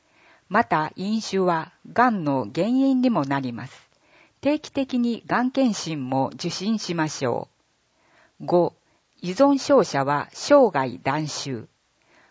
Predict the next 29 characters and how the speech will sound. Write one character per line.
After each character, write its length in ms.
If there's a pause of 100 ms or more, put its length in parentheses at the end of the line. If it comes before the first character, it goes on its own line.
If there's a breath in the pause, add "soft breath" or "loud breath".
(160 soft breath)
ア 120
ル 100
コ 240
ー 40
ル 140
依 40
存 280
症 320
は、 280 (340 soft breath)
飲 220
酒 240
の 380
コ 160
ン 80
ト 120
ロ 160
ー 60
ル 80
が 160
で 140
き 100
な 140
い 80
こ 160
と 160
が 240
特 240
徴 280
で、 260